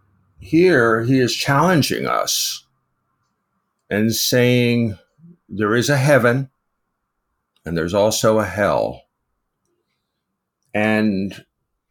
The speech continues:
he is saying, "Don't be guided on that wide road that's going to lead to destruction, but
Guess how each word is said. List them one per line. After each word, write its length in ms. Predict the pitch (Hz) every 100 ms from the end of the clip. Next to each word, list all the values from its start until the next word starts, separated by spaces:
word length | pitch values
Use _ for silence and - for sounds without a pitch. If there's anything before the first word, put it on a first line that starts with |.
| _ _ _
he 300 | - 135 127
is 220 | 123 -
saying, 680 | 135 131 131 117 104 98 - - _ _ _ 95
"Don't 340 | 95 120 139
be 120 | 131 135
guided 600 | 110 113 120 120 117 104
on 240 | 107 107
that 280 | 104 101 -
wide 640 | 73 76 92 110 113 110
road 440 | 104 110 110 98 87
that's 260 | 85 85
going 260 | - 90 92
to 80 | 90
lead 400 | 76 92 87 87
to 80 | 78
destruction, 800 | 87 - 135 135 - - 50 87 _ _ _ _ _ _ _ _ _ _ _ _ -
but 260 | 95 107